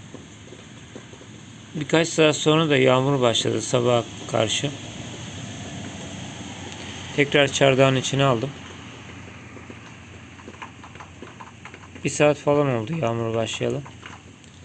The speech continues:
Şişme yatağımı şişirmemiştim. Bayağı sertti.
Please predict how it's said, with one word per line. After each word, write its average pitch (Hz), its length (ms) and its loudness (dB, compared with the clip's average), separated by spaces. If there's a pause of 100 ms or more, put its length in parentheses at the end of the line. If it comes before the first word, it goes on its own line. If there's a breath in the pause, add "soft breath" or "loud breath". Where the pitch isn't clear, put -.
(340)
Şişme 151 260 4
yatağımı 151 640 6
şişirmemiştim. 143 840 2 (2000)
Bayağı 139 320 8
sertti. 139 540 4